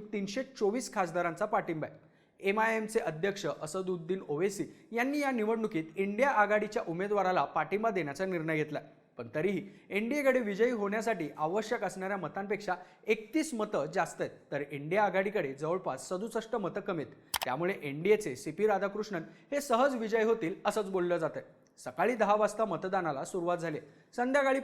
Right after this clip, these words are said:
पाच वाजेपर्यंत खासदारांना मतदान करता येणार आहे. त्यानंतर लगेच एक तासाभराच्या आत, म्हणजे सहा वाजेपासून मतमोजणीला सुरुवात होईल. त्यानंतर साधारण दोन तासांमध्ये निवडणुकीचा निकाल स्पष्ट होईल, असं सांगण्यात येतंय. त्यामुळे या निवडणुकीत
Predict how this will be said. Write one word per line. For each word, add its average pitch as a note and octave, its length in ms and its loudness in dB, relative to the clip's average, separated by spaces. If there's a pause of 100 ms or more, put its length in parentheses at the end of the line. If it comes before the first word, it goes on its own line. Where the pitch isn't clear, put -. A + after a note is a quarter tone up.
पाच A#3 220 6
वाजेपर्यंत A3+ 520 2 (160)
खासदारांना E3+ 540 2
मतदान G3 440 0
करता G3 300 0
येणार E3+ 220 0
आहे. - 80 -8 (260)
त्यानंतर D3+ 400 -4
लगेच D#3 460 0
एक E3 260 -6
तासाभराच्या F#3+ 600 0
आत, G#3+ 140 6 (320)
म्हणजे C4+ 200 0
सहा A3 320 2
वाजेपासून A#3+ 640 4
मतमोजणीला G3+ 720 -2
सुरुवात F3+ 360 0
होईल. D3+ 140 -2 (320)
त्यानंतर F3 380 -2
साधारण F#3 520 2
दोन G3 260 0
तासांमध्ये G3+ 480 0 (240)
निवडणुकीचा C4 580 0
निकाल G3+ 320 0
स्पष्ट G3+ 360 -4
होईल, E3+ 280 0
असं F#3+ 160 -8
सांगण्यात F3 360 -2
येतंय. C3+ 160 -2 (360)
त्यामुळे C#4+ 320 2
या C#4+ 80 0
निवडणुकीत A3 540 0